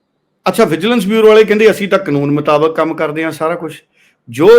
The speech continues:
ਕਾਨੂੰਨ 'ਚ ਠੀਕ ਹੈ ਅਸੀਂ ਉਹ ਕਰਦੇ ਹਾਂ। ਇਹਦਾ ਮਤਲਬ ਹੈ ਜਾਂ ਮੁੱਖ ਮੰਤਰੀ ਸਾਹਿਬ ਗਲਤੀ ਕਰ ਗਏ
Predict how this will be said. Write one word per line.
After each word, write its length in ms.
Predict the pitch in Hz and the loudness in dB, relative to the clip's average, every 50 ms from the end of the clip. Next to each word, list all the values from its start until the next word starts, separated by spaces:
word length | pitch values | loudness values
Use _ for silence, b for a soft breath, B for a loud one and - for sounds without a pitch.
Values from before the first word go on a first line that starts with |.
| 240 | 4
ਕਾਨੂੰਨ 320 | 233 220 208 208 214 214 214 | 4 2 0 2 0 0 0
'ਚ 160 | 214 202 - | -2 -6 -6
ਠੀਕ 320 | - 156 170 185 190 190 | -4 -4 -4 -2 0 0
ਹੈ 140 | 202 190 175 | 2 2 2
ਅਸੀਂ 180 | 147 147 147 131 | 0 0 -2 -4
ਉਹ 140 | 135 170 180 | -2 -2 -2
ਕਰਦੇ 320 | 175 160 139 135 135 143 | -2 -4 -4 -4 -4 -6
ਹਾਂ। 160 | 139 139 143 143 _ _ _ _ _ _ _ _ _ _ _ - | -6 -8 -10 -14 _ _ _ _ _ _ _ _ _ _ _ 2
ਇਹਦਾ 180 | 190 220 262 262 | 2 4 4 4
ਮਤਲਬ 320 | 240 220 202 208 214 208 | 4 2 2 2 2 4
ਹੈ 100 | 220 226 | 4 2
ਜਾਂ 380 | 214 170 175 185 202 214 233 277 - - _ _ _ _ _ _ | 2 2 2 2 2 2 0 -2 -8 -16 _ _ _ _ _ _
ਮੁੱਖ 260 | 143 156 156 147 147 156 | -2 -2 0 0 0 -2
ਮੰਤਰੀ 340 | 160 160 170 160 185 202 | -4 -4 -4 -4 -4 -4
ਸਾਹਿਬ 260 | - 190 208 226 208 190 | 0 0 0 2 2 2
ਗਲਤੀ 260 | 202 208 196 240 220 | 0 0 0 -2 0
ਕਰ 180 | 202 196 190 | 2 2 2
ਗਏ 320 | 185 185 196 175 123 98 | 2 4 2 2 2 -2